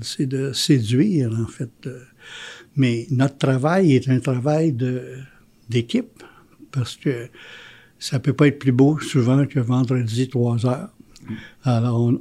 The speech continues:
on doit créer dans un temps qui est prescrit. Euh,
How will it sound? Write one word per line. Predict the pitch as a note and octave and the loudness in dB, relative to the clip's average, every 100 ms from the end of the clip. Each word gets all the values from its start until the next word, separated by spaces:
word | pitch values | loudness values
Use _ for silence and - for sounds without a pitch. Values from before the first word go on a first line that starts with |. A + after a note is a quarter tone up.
| - | -2
on | B2 A#2+ | 0 2
doit | B2 C#3+ | 4 4
créer | C#3+ C3 B2+ C3 D#3+ D#3 D#3 F3+ | 4 4 6 8 6 6 2 -4
dans | F#3 B2 B2 A#2+ | -4 -2 -2 -2
un | B2 B2 A#2+ | -2 -2 -6
temps | - C#3 C#3+ D3+ - | -4 -4 -4 -10 -6
qui | C3 | -4
est | A#2 | -4
prescrit. | B2 A#2+ - A#2+ F#3+ - _ _ _ _ - - - - - - - _ _ _ C#3 | -6 -6 -8 -10 -10 -16 _ _ _ _ -20 -20 -16 -16 -16 -20 -20 _ _ _ -4
Euh, | B2+ B2+ B2 B2 | 0 0 0 -2